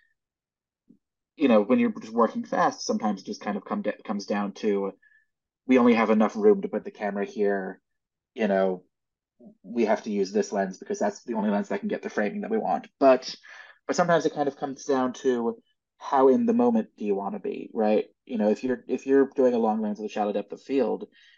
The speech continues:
that can give you a feeling of you are alone with this person. That might, that might give you sort of a romantic vibe or a, you know, cannot escape sort of a vibe. Um, wide lens on a, on a person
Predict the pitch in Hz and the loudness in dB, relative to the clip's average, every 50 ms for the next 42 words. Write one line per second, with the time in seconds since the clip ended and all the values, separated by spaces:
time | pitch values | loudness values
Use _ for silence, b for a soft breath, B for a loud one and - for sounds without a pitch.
0 | b b b _ _ _ - 120 117 - 120 113 110 110 101 107 107 104 98 - | b b b _ _ _ -2 -2 -2 0 -2 -2 0 0 2 2 2 2 2 0
1 | - 107 101 98 101 98 95 95 101 - 104 101 98 92 92 95 - - 110 107 | -2 -2 -2 -2 -2 -4 -4 -4 -4 -4 -2 -2 -2 -2 -4 -4 -6 -2 0 2
2 | 104 101 101 101 101 101 101 98 95 98 - 104 101 - - - 143 139 131 - | 4 4 4 4 4 4 2 0 0 -4 -6 -8 -8 -6 -2 0 0 0 0 -2
3 | 120 104 101 101 104 101 107 104 101 98 - _ _ _ _ - 123 110 104 110 | -4 -4 -4 -4 -6 -4 -4 -2 -2 -4 -4 _ _ _ _ -6 -6 -4 -2 -2
4 | 107 101 - 113 98 107 101 - - 110 104 101 104 98 101 104 - - 110 107 | -4 -4 -2 -4 -2 -2 -2 0 0 0 0 0 0 0 0 -2 -2 -2 -2 0
5 | 98 101 98 101 95 101 101 - - 98 95 98 101 101 98 98 98 101 98 95 | 0 0 -2 -6 -6 -8 -8 -4 -2 -2 0 0 -2 -2 0 0 2 2 0 0
6 | 98 95 95 - _ _ _ _ _ _ _ _ _ _ - 113 95 92 98 - | -4 -4 -6 -10 _ _ _ _ _ _ _ _ _ _ -6 -4 -4 -4 -4 -6
7 | _ _ _ _ - - 113 104 98 95 98 95 - - 98 95 - - 110 98 | _ _ _ _ -6 -4 -2 0 0 0 -2 -4 -2 -2 -2 -2 0 0 0 0
8 | 98 95 101 101 - 107 101 98 95 98 98 101 - - 107 107 104 101 104 101 | 0 -2 -6 -6 -4 -4 -2 -2 -2 -2 -4 -4 -2 0 2 2 2 2 0 0
9 | 101 101 - b b b b b b _ _ _ _ _ _ _ _ _ _ _ | -2 -6 -10 b b b b b b _ _ _ _ _ _ _ _ _ _ _
10 | _ _ - 127 120 123 123 123 127 123 127 117 117 113 117 123 110 107 107 107 | _ _ -14 -2 4 6 8 8 8 6 6 4 4 4 2 0 0 0 0 0
11 | - - 107 104 101 - 107 104 98 95 - 117 113 107 104 | -2 -2 -2 -2 -2 -2 -4 -4 -4 -6 -6 -8 -8 -8 -8